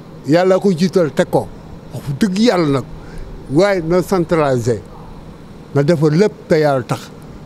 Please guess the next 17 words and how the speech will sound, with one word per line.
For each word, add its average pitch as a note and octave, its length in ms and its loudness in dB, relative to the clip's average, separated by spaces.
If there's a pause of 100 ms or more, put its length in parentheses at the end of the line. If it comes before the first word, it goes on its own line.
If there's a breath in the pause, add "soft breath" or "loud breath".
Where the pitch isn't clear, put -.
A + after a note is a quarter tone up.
(340)
Ñun F#3 260 4 (160)
yàlla E3+ 340 2
moo D#3+ 200 2
ko D3+ 120 -6
fi - 120 -8
teg, C#3 160 0 (840)
mais D#3+ 160 4
yàlla E3+ 240 2
bu C#3 160 2
la F3+ 100 4
fi D#3+ 100 0
tegee D3+ 340 2 (1080)
nga C#3 100 4
jiite, F3+ 420 4 (1080)
boo D#3 120 4
dee G3 140 4
séddu, D3+ 360 2